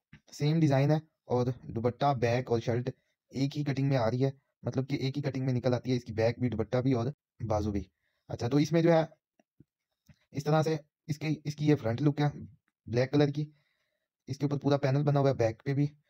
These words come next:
और बैक पे भी मुकेश का काम किया हुआ है। और ये design का review आपको दे दिया है। ये इसका दुपट्टा है जी, अ, दुपट्टे पे भी आप देख सकते हैं मुकेश का काम किया हुआ है, बहुत ही प्यारा, अ, काम किया हुआ है, बैम्बर शिफॉन इसका stuff है।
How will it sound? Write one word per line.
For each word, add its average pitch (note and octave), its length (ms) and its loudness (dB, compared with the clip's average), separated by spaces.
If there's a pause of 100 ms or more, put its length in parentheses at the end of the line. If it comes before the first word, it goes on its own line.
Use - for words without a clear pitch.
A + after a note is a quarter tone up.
(200)
और A#2 240 2
बैक A#2 280 -2
पे C#3+ 80 -2
भी D3 60 0
मुकेश C3+ 280 0
का C#3+ 100 -4
काम C3 240 -2
किया C3+ 160 0
हुआ C3 140 2
है। B2+ 140 -4
और B2+ 60 -6
ये B2+ 100 -2
design A#2+ 300 0
का C3+ 80 -2
review B2 260 -2
आपको A2 260 -4
दे G#2+ 120 -4
दिया B2+ 180 0
है। C#3+ 80 -2 (880)
ये C3+ 120 2
इसका C3+ 180 -2
दुपट्टा A2 300 0
है C#3 100 2
जी, C3+ 140 -4 (380)
अ, A2+ 140 -4
दुपट्टे A#2 320 -2
पे D3 80 2
भी C#3+ 100 2
आप C3+ 100 2
देख B2+ 160 0
सकते C3+ 200 -6
हैं C3 60 0
मुकेश A#2+ 300 -4
का C#3 100 -4
काम B2+ 220 0
किया C3 160 0
हुआ A#2+ 120 0
है, B2+ 60 -2 (840)
बहुत B2 260 2
ही D3+ 80 4
प्यारा, C#3 360 0
अ, - 280 -4
काम B2 260 -2
किया C3 160 0
हुआ C3 80 2
है, B2 60 0
बैम्बर A2+ 240 -2
शिफॉन B2 320 -4
इसका B2+ 200 -4
stuff - 280 -8
है। C3+ 100 -2